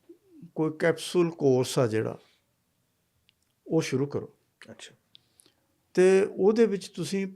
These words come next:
Speaker 1: ਪੰਜਾਬ ਦੇ ਬਾਰੇ ਪੜ੍ਹਾਓ, ਇਹਦੀ
Speaker 2: ਹੂੰ।
Speaker 1: ਥੋੜ੍ਹੀ ਜਿਹੀ ਇਕੋਨਮੀ,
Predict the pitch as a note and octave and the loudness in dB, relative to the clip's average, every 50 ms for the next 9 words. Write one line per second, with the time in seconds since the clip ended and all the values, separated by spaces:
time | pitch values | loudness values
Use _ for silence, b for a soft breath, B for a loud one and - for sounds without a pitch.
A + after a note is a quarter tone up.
0 | - _ - D#3 C#3+ C3+ C#3 C3+ C#3 C#3+ D3+ D#3+ E3 D#3+ F3 F3 E3 D#3+ D#3 D#3+ | -12 _ -2 0 0 2 2 2 4 4 2 2 2 2 2 2 4 4 2 2
1 | D#3 - E3+ D3 C3 G2+ - - _ - - - - _ _ _ _ - D3+ E3 | 0 0 -2 -2 -2 -4 -6 -8 _ -20 -20 -20 -20 _ _ _ _ -4 -2 -2
2 | - B2 A#2 A2+ A2 - E3 F3 G3 F#3+ E3 E3+ D3+ - - C3 B2+ B2 C3+ D3 | -2 -4 -6 -10 -4 0 2 2 4 4 4 2 2 2 2 0 0 2 2 2
3 | D3+ D3+ C#3+ | 2 0 0